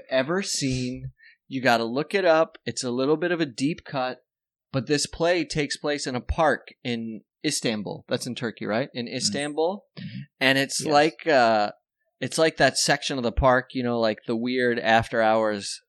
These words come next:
Speaker 1: sex park.
Speaker 3: Gotcha.
Speaker 1: Right? So I'm watching this.
Speaker 3: Mm-hmm.
Speaker 1: It's interesting. It was, it was actually done at my school, LaGuardia Community College.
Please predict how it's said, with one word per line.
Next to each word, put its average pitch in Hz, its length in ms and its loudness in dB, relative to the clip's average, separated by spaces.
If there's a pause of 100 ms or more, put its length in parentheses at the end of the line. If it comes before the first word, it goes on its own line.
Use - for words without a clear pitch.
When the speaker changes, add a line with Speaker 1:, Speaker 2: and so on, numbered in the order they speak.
(260)
Speaker 1:
sex - 560 -2
park. 160 480 2 (1000)
Speaker 3:
Gotcha. 117 460 -4
Speaker 1:
Right? 123 360 4
So - 160 -2
I'm 156 140 0
watching 156 440 0
this. 147 180 -2
Speaker 3:
Mm-hmm. 123 100 -2
Speaker 1:
It's 120 100 -10
interesting. 160 680 -6
It 156 100 4
was, 151 340 4
it 156 80 6
was 147 200 4
actually 147 320 6
done 135 200 2
at 139 100 -4
my 123 160 -2
school, 107 720 -2 (460)
LaGuardia 123 680 4
Community 127 460 -4
College. 107 720 0